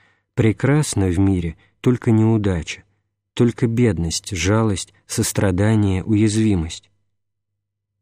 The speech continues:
Доля бедных, превратность судьбы.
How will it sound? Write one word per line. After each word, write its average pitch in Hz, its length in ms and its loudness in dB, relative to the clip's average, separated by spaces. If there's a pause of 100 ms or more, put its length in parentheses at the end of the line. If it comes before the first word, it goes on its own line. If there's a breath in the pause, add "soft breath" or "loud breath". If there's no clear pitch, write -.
Доля 113 400 2
бедных, 92 560 -2 (200 soft breath)
превратность 107 800 0
судьбы. 90 500 -2